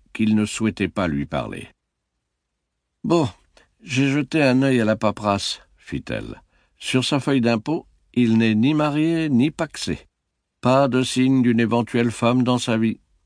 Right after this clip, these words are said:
Donc, pour le moment, aucun moyen de savoir à qui appartient le doigt à l'ongle verni dans le bocal.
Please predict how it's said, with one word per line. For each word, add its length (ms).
Donc, 460
pour 220
le 80
moment, 420
aucun 280
moyen 280
de 100
savoir 420
à 80
qui 140
appartient 480
le 160
doigt 400
à 40
l'ongle 400
verni 500
dans 140
le 120
bocal. 640